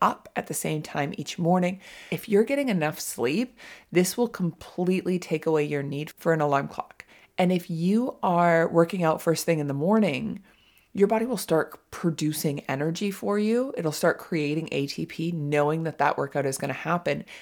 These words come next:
you'll start waking up with more and more energy, ready to fuel that workout. That's what happens when you have a consistent sleep schedule. It's a beautiful, beautiful thing. So, number one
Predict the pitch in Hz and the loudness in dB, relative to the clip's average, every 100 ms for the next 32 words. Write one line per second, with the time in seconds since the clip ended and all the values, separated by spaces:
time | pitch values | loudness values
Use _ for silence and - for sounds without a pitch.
0 | - - 165 - 269 208 131 139 - 156 | -14 -2 -2 2 2 4 2 0 0 -2
1 | 92 240 - - _ _ - 151 151 151 | 0 0 -4 -20 _ _ -8 -6 -2 2
2 | 156 156 143 135 - 131 131 - 202 _ | 2 2 0 -4 -6 -8 -8 -10 -14 _
3 | _ _ _ _ _ - 143 139 143 - | _ _ _ _ _ 2 2 4 0 -2
4 | 139 131 135 - - - - - - - | -4 -4 0 0 0 -4 -2 -2 -4 -6
5 | _ _ _ 143 147 160 - 127 - 131 | _ _ _ 2 4 2 2 2 0 -6
6 | - 127 131 127 - - 143 - - - | -6 -4 -4 -4 -6 -10 -8 -6 -6 -4
7 | 113 - _ - - 123 - - 139 113 | -6 -8 _ -12 -6 -6 -6 -4 -2 -2
8 | 127 - - 127 139 - 143 143 143 135 | -4 -6 -2 -2 -2 -8 0 2 2 0
9 | 131 135 - 127 123 - - - - - | -2 -2 -4 -2 -2 -2 -6 -4 -4 -4
10 | - _ _ - - - - 175 - - | -14 _ _ -20 -16 -2 8 10 8 4
11 | 160 151 175 202 196 156 185 | 4 6 10 8 10 6 4